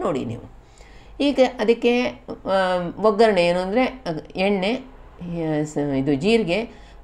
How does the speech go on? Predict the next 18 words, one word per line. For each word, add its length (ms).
ಸಾಸಿವೆ, 580
ಹಿಂಗು 340
ಮತ್ತು 300
ಕರ್ಬೇವಿನ 320
ಸೊಪ್ಪು, 240
ಇದ್ರದ್ದು 340
ಒಗ್ಗರಣೆ 300
ಹಾಕಿದ್ದೀನಿ 560
ನಾನು. 420
ಓಕೆ, 420
ಅದಕ್ಕೆ 240
ಇವಾಗ 180
ಒಂದು 140
mix 280
ಕೊಡಿ, 420
ಚೆನ್ನಾಗಿ 640
mix 300
ಕೊಡಿ. 360